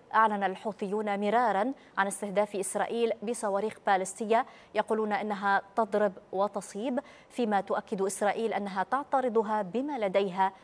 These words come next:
من منظومات. أما الأمريكيون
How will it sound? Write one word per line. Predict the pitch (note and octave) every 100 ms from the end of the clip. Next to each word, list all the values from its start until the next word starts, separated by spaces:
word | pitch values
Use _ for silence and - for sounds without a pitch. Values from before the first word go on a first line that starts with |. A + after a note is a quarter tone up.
| -
من | G3 F#3+
منظومات. | F3+ F3+ E3+ D#3+ - - - _ _ _ G3+
أما | G3
الأمريكيون | E3+ F#3 - G3+ A3+ C#4+